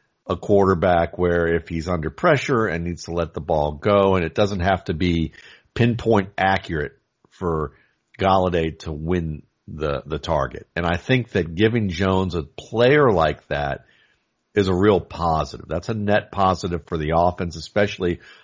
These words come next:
off play action. And you, we've seen Golladay used in ways where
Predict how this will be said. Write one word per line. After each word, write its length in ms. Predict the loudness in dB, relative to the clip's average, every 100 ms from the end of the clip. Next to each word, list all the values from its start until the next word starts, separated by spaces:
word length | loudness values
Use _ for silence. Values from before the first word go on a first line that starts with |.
| _
off 280 | 2 2 0
play 300 | -4 -2 2
action. 720 | 2 2 -2 -10 -10 -12 -14
And 180 | -14 -12
you, 140 | -12 -14
we've 220 | -14 -14
seen 400 | -10 -6 -6 -6
Golladay 600 | 0 2 2 2 0 0
used 380 | -2 -4 -4 -6
in 140 | -4 0
ways 340 | 0 0 -2
where 260 | -2 -2